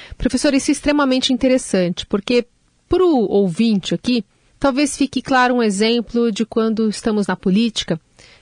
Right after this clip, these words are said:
A gente ouve uma mulher falar e um outro homem, um político, falar. Muitas vezes eles estão dizendo a mesma coisa.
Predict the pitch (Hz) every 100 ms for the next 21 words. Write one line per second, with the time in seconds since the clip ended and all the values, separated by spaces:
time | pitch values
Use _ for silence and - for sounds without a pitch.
0 | - 190 208 233 196 202 196 196 175 180
1 | - 190 254 311 - _ _ - 254 240
2 | 233 226 240 208 190 190 180 190 202 175
3 | 170 - - 196 156 - _ _ - _
4 | - 381 370 254 294 320 285 302 294 311
5 | 285 269 269 269 254 247 262 277 - 180
6 | 156 180